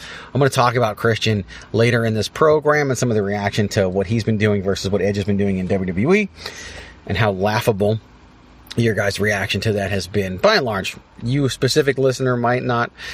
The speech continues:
feel that way, and, and, and maybe I'm not talking to you, but, um, you'll see that reaction here soon. But before we do that, I'm gonna go to commercial. Before I do that, I wanna remind you, I'm not as good at this as some other people, but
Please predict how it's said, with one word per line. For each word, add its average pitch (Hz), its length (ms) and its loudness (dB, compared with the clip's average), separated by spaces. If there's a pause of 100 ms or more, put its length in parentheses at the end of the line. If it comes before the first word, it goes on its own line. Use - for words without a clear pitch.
(160)
feel 143 220 2
that 113 220 2
way, 117 300 2
and, 98 160 -2
and, 98 220 -2
and 98 240 -2
maybe 104 180 0
I'm 107 60 0
not 107 120 -4
talking 101 240 -4
to 95 60 0
you, 87 300 -4
but, 92 240 -2 (320)
um, 87 320 -4
you'll 104 140 -2
see - 180 -2
that 101 240 -2
reaction 90 400 -4
here 90 160 -4
soon. 85 200 -4
But 85 120 -8
before 233 240 2
we 269 80 -2
do 196 160 2
that, 170 220 2
I'm - 80 -8
gonna 131 100 0
go 147 80 2
to 143 80 0
commercial. 127 400 -2 (380)
Before 123 280 2
I 120 40 2
do 113 260 0
that, 143 240 2
I 113 60 -4
wanna 120 200 0
remind 127 380 0
you, 104 120 -4 (920)
I'm 107 80 -2
not 117 140 2
as 120 80 -2
good 123 100 4
at 113 80 2
this 110 120 -4
as - 60 -6
some 120 200 -2
other 101 120 -2
people, 92 260 -4
but 85 180 -4